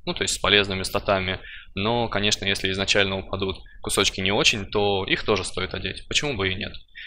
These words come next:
С целью получения сет-бонусов. Итак, э, шлем падает со второго босса.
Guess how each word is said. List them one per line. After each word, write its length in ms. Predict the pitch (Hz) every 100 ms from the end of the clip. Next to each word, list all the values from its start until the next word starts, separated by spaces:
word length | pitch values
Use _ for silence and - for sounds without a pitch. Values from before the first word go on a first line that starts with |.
| -
С 140 | -
целью 240 | - 92 92
получения 460 | 90 101 139 110
сет-бонусов. 580 | - 104 98 92 - - - - - - - - - - -
Итак, 460 | - 127 - - - -
э, 300 | 95 95 92
шлем 300 | - 156 123
падает 280 | 104 98
со 80 | -
второго 360 | - - 151 139
босса. 420 | 131 - - 107